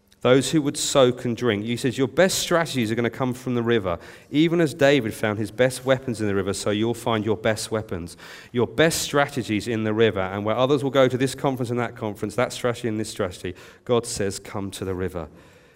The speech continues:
Because as you come to the river, I'm going to give you ideas. I'm gonna unlock plans, and you will accomplish more by accident than you will on purpose in this church, 'cause I'm gonna teach you about how to flow in the levels of grace that will not cause exhaustion, will bring empowerment. He also went on to say,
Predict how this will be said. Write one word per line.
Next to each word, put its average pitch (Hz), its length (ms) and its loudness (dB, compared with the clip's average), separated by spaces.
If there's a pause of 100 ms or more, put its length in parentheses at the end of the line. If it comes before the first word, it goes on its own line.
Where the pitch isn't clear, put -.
(100)
Because 110 200 -2
as 117 200 2
you 131 80 -4
come 139 180 0
to 131 60 -6
the 131 80 0
river, 110 180 4
I'm 101 160 -2
going 101 180 -2
to 90 80 -10
give 104 160 -6
you 98 160 -2
ideas. 98 440 0
I'm 95 80 -4
gonna 104 220 -4
unlock 117 440 0
plans, 95 460 -4
and 98 100 -4
you 107 100 -4
will 107 120 -2
accomplish 107 500 -8
more 120 220 -4
by 139 200 2
accident 90 640 -6 (300)
than 101 120 -8
you 95 100 -4
will 101 120 -2
on 98 140 -2
purpose 101 420 -6
in 87 80 -12
this 82 140 -10
church, - 320 -8
'cause - 100 -10
I'm 95 100 -4
gonna 98 140 -4
teach 104 260 -10
you 104 40 -8
about 95 160 -8
how 101 80 -2
to 98 80 -2
flow 104 320 -2
in 107 100 0
the 107 60 -2
levels 107 280 -2
of 107 100 -10
grace 87 500 -4 (300)
that 104 100 -4
will 110 100 -6
not 113 160 -2
cause 110 220 -4
exhaustion, 98 560 -6
will 90 100 -8
bring 92 380 -6 (280)
empowerment. 101 800 -6 (300)
He 117 120 -2
also 127 240 2
went 110 140 0
on 98 40 -4
to 92 60 -8
say, 98 260 -2